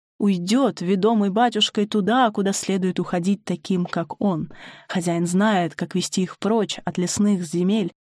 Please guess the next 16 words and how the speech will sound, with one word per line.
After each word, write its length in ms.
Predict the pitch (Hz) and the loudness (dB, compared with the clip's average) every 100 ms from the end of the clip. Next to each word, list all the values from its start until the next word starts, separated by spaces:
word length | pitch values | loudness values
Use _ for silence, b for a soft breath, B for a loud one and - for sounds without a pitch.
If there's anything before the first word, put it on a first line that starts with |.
| _ _ - | _ _ -2
Ни 120 | 185 | 0
один 260 | 180 226 | 2 2
еще 300 | 160 165 - | 0 -4 -2
не 100 | 175 | -2
вернулся, 580 | 165 175 196 226 - - B B | 0 0 2 2 0 -4 B B
и 140 | 185 | 0
этот 360 | 196 240 190 185 | 2 2 0 0
не 160 | 185 | 0
вернется. 640 | 190 196 202 254 226 - 180 B B | 2 2 2 2 0 -2 -4 B B
Зачем 320 | - 208 240 220 | -2 0 2 0
ходить 520 | 247 220 247 220 - | 0 2 4 2 -2
тогда? 460 | 185 175 170 - - | -6 -4 -4 -6 -4
Зачем 380 | 180 214 220 220 | 0 0 2 0
смотреть? 560 | - 220 214 247 214 175 | 0 0 2 2 2 -2
Зачем 340 | 185 - 226 | -2 0 0
слушать? 560 | - 254 262 - 180 | 0 0 0 0 -4